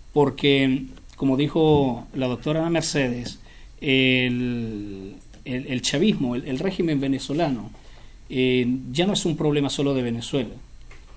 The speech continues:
Es un pole-, es un problema que se ha convertido en un riesgo geopolítico.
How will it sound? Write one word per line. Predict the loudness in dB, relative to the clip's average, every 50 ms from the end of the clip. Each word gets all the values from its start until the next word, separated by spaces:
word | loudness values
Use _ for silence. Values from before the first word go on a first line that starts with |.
| -16 -10
Es | -4 0 0 0 0 2 0
un | 0 0
pole-, | 0 0 0 0 0 0 0
es | 0 0 -2
un | -4
problema | -2 0 0 2 0 0
que | -2 -2
se | -4 -4
ha | -2
convertido | 0 0 0 0 0 -2 -2 0 2
en | 2
un | 0 0
riesgo | 0 -2 -2 -2 -4 -6 -8
geopolítico. | -6 -4 -4 -4 -4 -4 -6 -6 -6 -6 -6 -10 -16 -16 -16